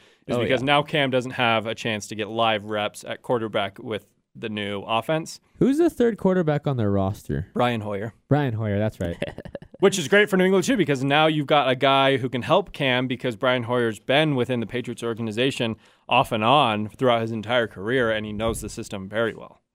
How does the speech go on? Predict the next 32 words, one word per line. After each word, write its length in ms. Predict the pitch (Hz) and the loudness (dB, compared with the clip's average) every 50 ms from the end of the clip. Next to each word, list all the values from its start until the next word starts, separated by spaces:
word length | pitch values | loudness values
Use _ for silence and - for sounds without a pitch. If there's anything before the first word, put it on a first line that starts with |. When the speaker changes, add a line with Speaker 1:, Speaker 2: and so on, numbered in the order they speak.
| _ _ _ | _ _ _
Speaker 2:
Brian 400 | - - - - 156 160 160 139 - | -20 -18 -18 -16 -18 -16 -18 -20 -18
Hoyer. 260 | 151 160 160 170 175 _ _ - | -18 -18 -18 -20 -20 _ _ 2
Speaker 1:
Uh, 260 | 151 151 147 143 139 - - | 4 6 6 6 4 2 2
here's 240 | - 180 196 170 | 4 4 4 6
my 340 | 147 180 165 156 147 143 139 | 6 4 4 6 4 4 2
Speaker 2:
<laughs> 40 | - | 0
Speaker 1:
issue 340 | 139 135 - - 127 113 110 | -2 -2 -2 0 -2 0 0
with 160 | 107 104 - 107 - _ _ _ _ | -2 -4 -6 -8 -16 _ _ _ _
the 80 | - - | -20 -20
Patriots. 500 | - - - - - - _ _ - _ _ _ _ _ _ _ _ _ _ _ _ _ - - | -18 -16 -18 -18 -20 -20 _ _ -20 _ _ _ _ _ _ _ _ _ _ _ _ _ -14 -14
Speaker 2:
Okay. 220 | 135 - 147 165 - _ _ _ _ _ _ _ _ _ _ _ _ _ _ _ _ _ _ _ _ _ _ _ _ - | -12 -10 -10 -12 -12 _ _ _ _ _ _ _ _ _ _ _ _ _ _ _ _ _ _ _ _ _ _ _ _ -2
Speaker 1:
Uh, 380 | - 131 131 131 135 131 127 - - _ _ _ _ _ - | 2 4 4 6 6 4 2 0 -2 _ _ _ _ _ 0
it's 360 | - 156 147 120 - - - - - - _ _ _ _ - | 0 0 0 0 -4 -10 -10 -12 -16 -20 _ _ _ _ -10
not 260 | - 143 135 151 180 196 | -4 2 4 4 4 4
a 60 | 202 | 4
great 240 | 175 190 190 180 - | 2 2 2 0 0
sign. 440 | - 165 135 113 98 90 87 92 95 _ _ _ _ _ _ _ _ _ _ _ _ _ _ _ _ _ _ _ _ - | -2 0 0 0 -2 -4 -8 -14 -18 _ _ _ _ _ _ _ _ _ _ _ _ _ _ _ _ _ _ _ _ 0
There's 300 | - 190 208 240 - - | 4 4 4 4 2 -4
two 320 | - - - - 226 269 247 | -10 -8 -2 0 2 2 4
guys 440 | 214 214 190 175 151 135 120 110 123 | 6 6 6 6 4 4 2 0 -2
on 140 | 123 123 | -2 0
this 180 | 131 127 - - | 0 0 -2 2
roster 480 | 139 123 127 139 - - 165 160 170 180 | 2 4 4 4 2 0 -2 -2 -2 -2
that 280 | 147 - 165 147 - | -2 -2 -2 -2 2
I 260 | 131 123 135 139 143 | 2 4 4 4 4
have 260 | 143 - - 139 117 110 | 2 2 0 -2 -2 0
yet 280 | 113 117 123 139 - | 2 2 2 2 2
to 80 | - 151 | 0 -2
buy 240 | 123 120 117 117 117 | 2 4 4 4 4
into, 500 | 113 107 113 127 - 147 151 156 160 156 _ _ _ _ _ _ _ _ _ _ _ _ _ _ _ _ _ _ _ _ _ _ _ _ _ _ _ _ _ _ _ _ _ _ _ _ _ - | 2 0 -2 -4 -4 -4 -4 -6 -6 -10 _ _ _ _ _ _ _ _ _ _ _ _ _ _ _ _ _ _ _ _ _ _ _ _ _ _ _ _ _ _ _ _ _ _ _ _ _ 2
and 320 | 156 151 143 135 131 139 | 4 4 4 4 4 4
ne-, 160 | 156 170 - | 4 2 0